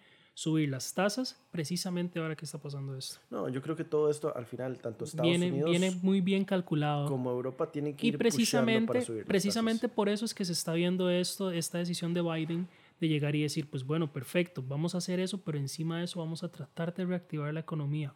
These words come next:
Speaker 1: ¿Cómo? Vamos a ir perdonando deudas y demás. Entonces, ese tipo de cosas hay que verlas, porque recordemos que al subir la tasa, estamos tratando de decirle a la población, "Ey, no gasten tanto". ¿Por qué? Porque necesitan verse atractivo. Pero si usted baja las tasas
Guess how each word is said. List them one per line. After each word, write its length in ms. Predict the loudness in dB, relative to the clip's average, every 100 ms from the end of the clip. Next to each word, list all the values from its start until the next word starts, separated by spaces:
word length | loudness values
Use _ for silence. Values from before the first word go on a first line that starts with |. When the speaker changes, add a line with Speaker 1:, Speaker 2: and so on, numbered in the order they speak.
| -2
Speaker 1:
¿Cómo? 380 | 0 2 2 -2 -16 -14 -4
Vamos 260 | -2 0
a 60 | 0
ir 160 | 0 0
perdonando 560 | -2 -2 -2 -2 -2
deudas 420 | -2 0 -2 -4 -6
y 60 |
demás. 460 | -8 -8 -10 -14 -16 _ _
Entonces, 260 | -4 -2 0
ese 220 | -2 0
tipo 280 | -2 -2 -2
de 60 |
cosas 320 | -2 -2 -2 -4
hay 80 | -4
que 140 | 0
verlas, 460 | 2 4 2 -2 -8 -20 -10 -4
porque 220 | -2 0
recordemos 600 | 0 0 0 0 0 0
que 80 | -2
al 80 |
subir 300 | 0 0 2
la 200 | 0 -2
tasa, 380 | 0 -2 -2 -6 -10 -8
estamos 360 | -4 -2 -2
tratando 460 | 0 0 2 2 2
de 60 | 2
decirle 320 | 0 -2 0
a 40 |
la 120 | -2
población, 420 | -2 -2 -2 -4 -4
"Ey, 160 | 0 0
no 140 | 0
gasten 360 | -2 -4 -4 -4
tanto". 420 | -2 -2 -4 -8 -14 _ -20 _
¿Por 200 | 0 2
qué? 160 | 2 0
Porque 260 | -2 -2
necesitan 560 | -4 -4 -6 -6 -4 -2
verse 260 | -2 -2
atractivo. 460 | -4 -6 -4 -2 0
Pero 160 | 0 -2
si 120 | -2
usted 460 | -2 -2 0 0 0 -2
baja 280 | -2 0 0
las 260 | 0 -2 -2
tasas 500 | -2 -2 -6 -10